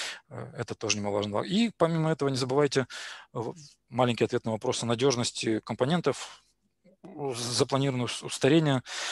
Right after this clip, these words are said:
Я не знаю наверняка, то есть это как, э, с нашим любимым рептилоидом, вы можете в них верить, почему нет, пожалуйста. Но не забывайте о том, что я говорил по поводу экономии автопроизводителей и,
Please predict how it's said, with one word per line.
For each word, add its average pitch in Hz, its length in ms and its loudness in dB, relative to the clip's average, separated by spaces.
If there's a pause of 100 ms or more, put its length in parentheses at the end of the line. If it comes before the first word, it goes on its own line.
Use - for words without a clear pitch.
(1160)
Я 165 260 6
не 151 140 6
знаю 117 340 6
наверняка, 107 580 2
то - 200 -4
есть 98 220 0
это - 160 -6
как, - 400 -4
э, 110 340 -2 (340)
с - 160 -2
нашим 110 320 -2
любимым 107 360 -4
рептилоидом, 131 520 4
вы 120 140 2
можете 120 340 4
в - 20 -6
них 107 160 -6
верить, 135 260 2
почему - 340 -6
нет, 113 140 -10 (180)
пожалуйста. - 560 -2 (680)
Но 156 340 2
не 135 440 -4
забывайте 151 340 6
о 139 40 6
том, - 160 0
что - 180 0
я 143 60 2
говорил 135 380 6
по 120 120 0
поводу 120 500 0
экономии 127 400 -2
автопроизводителей 120 840 2
и, 139 400 -2